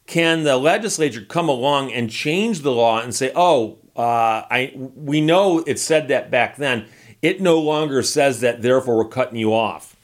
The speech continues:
So the court issued the opinion Thursday morning in a case brought by several people against U S A A Casualty Insurance, but by doing that, of course, they're getting a ruling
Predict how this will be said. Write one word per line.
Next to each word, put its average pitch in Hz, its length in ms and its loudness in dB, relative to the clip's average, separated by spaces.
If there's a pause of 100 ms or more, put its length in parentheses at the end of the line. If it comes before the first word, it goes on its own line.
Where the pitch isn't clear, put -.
(460)
So 123 400 2
the 120 100 -6
court 190 440 0
issued 160 320 0
the 127 60 0
opinion 147 440 -2
Thursday 131 440 0
morning 117 420 0 (500)
in 123 120 2
a 120 80 2
case 151 560 0 (200)
brought 135 480 2
by 120 340 2 (120)
several 156 500 0
people 104 540 -4 (580)
against 127 460 -2
U 147 160 2
S 131 240 0
A 139 80 0
A 123 240 0
Casualty 135 720 -4
Insurance, 120 480 -4
but - 240 -4
by 113 100 2
doing 127 380 0
that, 113 160 2
of 107 100 -6
course, 123 400 2
they're 110 220 -2
getting 113 320 -2
a 101 80 -4
ruling 110 420 -4